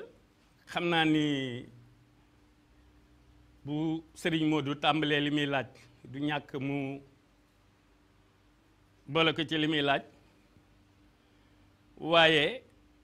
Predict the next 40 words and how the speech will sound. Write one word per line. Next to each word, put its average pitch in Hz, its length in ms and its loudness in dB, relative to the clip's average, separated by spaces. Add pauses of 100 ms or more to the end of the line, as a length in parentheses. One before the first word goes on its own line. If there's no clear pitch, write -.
(400)
am 160 140 -2
na 170 80 0
ci 170 100 -6
boo 160 160 2
xamante 156 380 -2
ni 151 100 0
bi 151 120 2
réponse 160 400 -2
bi 151 80 -6
mën 160 160 -2
naa 156 140 -2
koo 156 120 -6
anticiper, 151 600 -8
mooy 147 220 -2
lan 147 220 -2
rek, 151 200 -6
ku - 80 -14
tedd 151 280 -6
ki 135 80 -10
mënu 151 240 -4
wax 139 140 -6
ne, 127 120 -4
"Hamdan 139 440 -2 (760)
li 135 140 -2
munzili 170 600 2
dona 139 340 -2 (140)
wa 127 160 -8
daay 117 260 -6 (320)
wa 135 120 -12
manzi-, 139 380 -6
wa 147 100 -4
munzili 151 380 -4
shifaa'i 131 340 -8
wa 139 120 -6
dawaay." 117 320 -8 (1500)
Serigne - 280 -4
Touba 151 220 4
moo 151 160 2
ko - 120 -2
wax. 117 200 -2